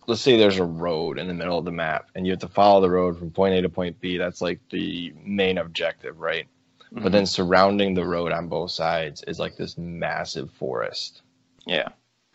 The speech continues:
Speaker 1: And you could cut through the side with the river, you know, or you could cut through the other side, and, like, the obstacles would be different.
Speaker 2: Yeah.
Speaker 1: A mission like that would work well with a big sandbox style map.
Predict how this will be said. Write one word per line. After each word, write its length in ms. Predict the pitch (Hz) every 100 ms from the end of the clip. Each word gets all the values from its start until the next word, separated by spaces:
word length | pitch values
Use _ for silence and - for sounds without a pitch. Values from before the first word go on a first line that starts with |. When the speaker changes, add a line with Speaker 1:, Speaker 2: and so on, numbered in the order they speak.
| _ _ _ -
Speaker 1:
And 340 | 90 90 85
you 180 | 85 101
could 400 | 95 92 82 -
cut 320 | - 107 - -
through 380 | 107 104 101
the 100 | 92
side 320 | 90 95 92 87
with 100 | 85
the 80 | 82
river, 440 | 90 104 120 120 117 _ _ _ _ _ _ - -
you 100 | 90
know, 180 | 90 87
or 140 | 87
you 160 | 92 92
could 200 | 92 80
cut 240 | 98 -
through 180 | - 92
the 120 | 85
other 240 | 85 101 101
side, 640 | - - 104 98 98 92
and, 120 | 85
like, 300 | 87 82 - _ -
the 180 | 92 80
obstacles 800 | 92 95 - 90 92 87 85 82
would 100 | 82
be 120 | 85
different. 440 | 82 87 - 67 - _ _ _ _ _
Speaker 2:
Yeah. 200 | - 104
Speaker 1:
A 40 | 95
mission 320 | 110 107 120
like 360 | 107 98 87 87
that 540 | 95 90 82 - - - _ -
would 180 | 92 90
work 240 | 87 85
well 520 | 85 82 85 87 85
with 200 | 85 82
a 80 | 80 82 - -
big 600 | 85 85 85 82 82 80
sandbox 680 | - 82 82 80 78 82
style 280 | - 78 71
map. 320 | 73 60 53